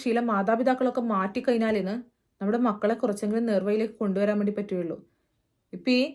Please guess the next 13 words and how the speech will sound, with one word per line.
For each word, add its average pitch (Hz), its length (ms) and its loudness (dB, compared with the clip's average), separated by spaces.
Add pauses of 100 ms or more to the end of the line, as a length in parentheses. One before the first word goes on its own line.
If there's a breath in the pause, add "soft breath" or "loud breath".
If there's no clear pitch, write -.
(1080)
ഇപ്പം 233 140 2
ഈ 269 100 10
അധ്യാപകൻ 226 480 6
അത്രയധികം 240 480 2
വേദനിച്ചിട്ടാ 226 540 4
പറഞ്ഞത്. 196 260 2
ഏഴ് 247 180 4
ജന്മങ്ങളോളം 233 800 2 (500)
ഈ 220 100 -2 (120)
ഒരു 302 160 2 (280)
ശാപം 226 360 4
കിട്ടാതിരിക്കാൻ 233 540 0
വേണ്ടിയിട്ടുള്ള 226 360 0